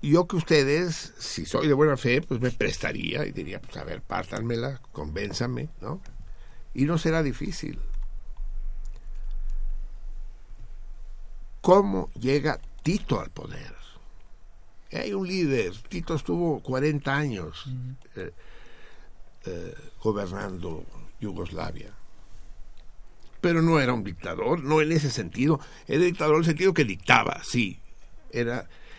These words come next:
Speaker 1: era el que meaba más gordo, el que partía el pastel, pues, ¿no? El dueño de las canicas. Como ustedes quieran.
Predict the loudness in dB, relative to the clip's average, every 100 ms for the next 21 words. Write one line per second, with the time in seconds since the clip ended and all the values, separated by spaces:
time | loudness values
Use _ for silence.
0 | -18 -12 -2 0 0 0 -2 0 0 0
1 | -2 -4 0 2 4 2 -2 -6 -6 -8
2 | -6 -6 -4 -4 -2 -2 -2 -4 -8 -8
3 | -10 -12 -14 -14 -10 -6 -4 -4 -6 -10
4 | -12 -14 -16 -20 -20 -20 -20 -18 -18 -16
5 | -12 -6 -2 -2 0 -2 -2 -4 -4 -4
6 | -4 -2 2 2 2 0 -4 -8 -12 -14
7 | -12 -12 -12 -14 -16 -10 -6 -4 -4 -4
8 | -4 -2 0 0